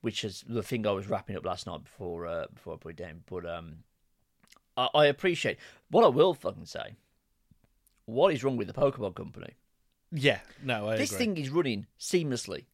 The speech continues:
Speaker 1: Seamlessly!
Speaker 2: I mean, performance, let's talk about that.
Speaker 1: Yeah.
Speaker 2: The, you can go from,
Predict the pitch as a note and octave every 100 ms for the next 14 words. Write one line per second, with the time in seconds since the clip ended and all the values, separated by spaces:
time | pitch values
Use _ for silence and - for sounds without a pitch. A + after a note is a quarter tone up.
0 | _ _ - - A4+ A4+ G#4+ F#4 A#3+ -
1 | F#3+ B2+ E3+ E3 C3+ - C3 F3 A#2 G#2
2 | C3 - C3 A2 G#2 F#2 A2 F#2+ C5+ C#5
3 | - - - D3+ A3 - - E3 E3+ D3+
4 | B3 B3+ A#3 E3+ G#3 E2 G#2+ - - D#3
5 | C3